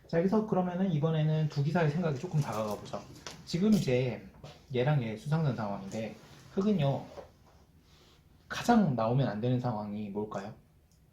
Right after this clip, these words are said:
백은 그 상황이 나오면 그냥 이긴 겁니다.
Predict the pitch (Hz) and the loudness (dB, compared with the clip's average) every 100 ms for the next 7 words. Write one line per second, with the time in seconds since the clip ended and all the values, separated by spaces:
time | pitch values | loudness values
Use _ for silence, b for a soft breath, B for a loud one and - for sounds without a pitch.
0 | _ - - - - - - - 135 170 | _ -20 -20 -20 -20 -20 -10 0 2 2
1 | 160 156 196 180 139 110 110 110 147 123 | 2 4 6 6 4 2 -4 -2 0 2
2 | 110 131 123 101 95 95 | 0 0 -2 -4 -10 -12